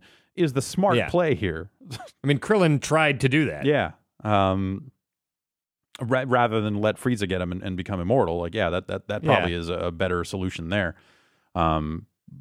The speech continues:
Speaker 1: but Vegeta is still a, a, a bad man.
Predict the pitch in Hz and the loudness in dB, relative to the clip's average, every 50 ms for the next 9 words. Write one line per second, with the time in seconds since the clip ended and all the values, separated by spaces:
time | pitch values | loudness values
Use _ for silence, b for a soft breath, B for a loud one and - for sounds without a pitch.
0 | 127 _ - 92 80 80 82 92 87 - 117 123 113 87 80 - - - 101 92 | -20 _ -6 -4 -4 -2 -6 -6 -2 -2 0 2 2 2 2 0 -2 -2 0 2
1 | 90 90 82 80 - - 98 92 82 82 85 - _ _ _ _ _ - 87 82 | 2 0 0 -2 -2 -2 -2 -2 -2 -4 -12 -16 _ _ _ _ _ -4 -4 -2
2 | 78 92 95 104 92 82 90 98 76 71 | -2 -4 -2 -2 -4 -4 -6 -6 -8 -10